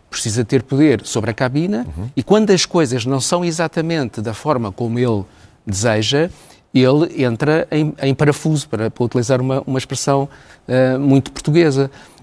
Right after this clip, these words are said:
Speaker 1: Eh, e, portanto, eu não, eu não acredito que o André Vilas Boas queira correr esse risco. Manter o Sérgio Conceição como treinador do Futebol Clube Porto é correr esse risco, para além daquilo que foi um alinhamento claro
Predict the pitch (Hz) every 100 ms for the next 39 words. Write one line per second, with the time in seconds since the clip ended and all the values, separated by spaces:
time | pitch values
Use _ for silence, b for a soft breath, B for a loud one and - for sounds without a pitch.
0 | - 120 120 127 113 131 - 139 156 165
1 | 151 156 131 160 - - 151 139 - 135
2 | 127 151 139 131 120 147 135 - 165 151
3 | 135 - - _ _ - 101 139 143 -
4 | 143 - - 92 - - - _ B B
5 | B _ - 135 139 165 170 131 - 113
6 | - 143 120 135 - 110 - 107 98 117
7 | 123 113 110 104 - 123 120 120 151 143
8 | - B B - 147 151 - 113 135 127
9 | 110 - - 107 - 165 - b - 202
10 | 143 120 117 120 113 113 120 160 - 160
11 | 160 - 135 135 139 151 143 143 156 151
12 | - - - 110 104 123